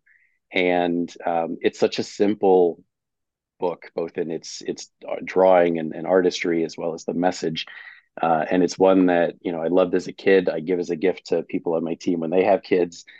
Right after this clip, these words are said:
Uh, and I think it's just, it's so simple,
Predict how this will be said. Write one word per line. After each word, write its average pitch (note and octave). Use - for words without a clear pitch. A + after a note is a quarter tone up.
Uh, E2+
and F2
I E2
think -
it's -
just, -
it's -
so A2
simple, E2